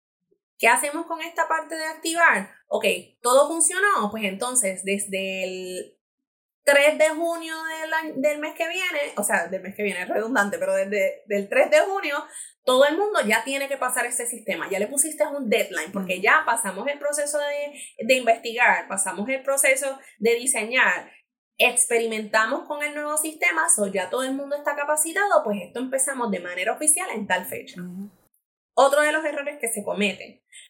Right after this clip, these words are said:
Speaker 1: Bueno, pero es que yo te capacité y yo partí de la premisa que ya tú estabas usando el sistema. ¿Alguien le dijo desde cuándo es empleado? ¿Esto era de forma inmediata o me iban a dar un espacio para entrenamiento? O sea,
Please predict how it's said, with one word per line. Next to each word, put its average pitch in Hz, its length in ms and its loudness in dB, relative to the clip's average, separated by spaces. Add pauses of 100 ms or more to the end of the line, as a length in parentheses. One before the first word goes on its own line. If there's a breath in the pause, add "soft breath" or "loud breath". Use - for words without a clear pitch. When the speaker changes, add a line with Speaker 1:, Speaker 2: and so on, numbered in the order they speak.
Speaker 1:
Bueno, 247 260 4
pero 208 140 4
es 202 100 -2
que 240 100 -2
yo 254 120 0
te 262 80 -2
capacité 269 720 0
y 214 80 -2
yo 196 200 2
partí 220 280 -2
de 247 80 -2
la 254 100 -2
premisa 302 400 0
que 220 80 -2
ya 185 140 0
tú 208 60 -6
estabas 330 280 2
usando 202 320 -2
el 226 80 -4
sistema. 214 540 -6
¿Alguien 254 480 0
le 294 160 4
dijo 294 280 -4
desde 277 340 0
cuándo 277 260 -6
es 277 80 2
empleado? 277 760 -2 (320)
¿Esto 220 320 2
era 269 160 2
de 277 120 -2
forma 277 280 -6
inmediata 285 640 -2
o 202 80 0
me 208 120 -2
iban 208 200 -4
a 233 120 -4
dar 226 160 -4
un 226 100 -10
espacio 226 460 -2
para 202 160 0
entrenamiento? 170 720 -4
O - 440 -20
sea, 302 240 4